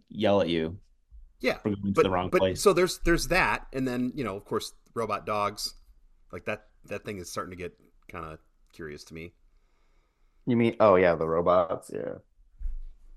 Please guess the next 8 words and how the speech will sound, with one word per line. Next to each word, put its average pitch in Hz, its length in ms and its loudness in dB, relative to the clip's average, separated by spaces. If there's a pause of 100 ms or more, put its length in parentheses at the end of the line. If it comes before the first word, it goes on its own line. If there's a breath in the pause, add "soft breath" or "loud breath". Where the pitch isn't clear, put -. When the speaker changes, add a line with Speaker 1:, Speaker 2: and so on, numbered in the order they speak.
Speaker 1:
The, 92 480 6
um, 85 300 -2
Boston 98 340 2
Dynamics 98 680 -2
Speaker 2:
Yeah, 95 180 -4
Speaker 1:
dog? 143 280 4
Speaker 2:
yeah, - 80 -12 (260)
yeah. 73 100 -6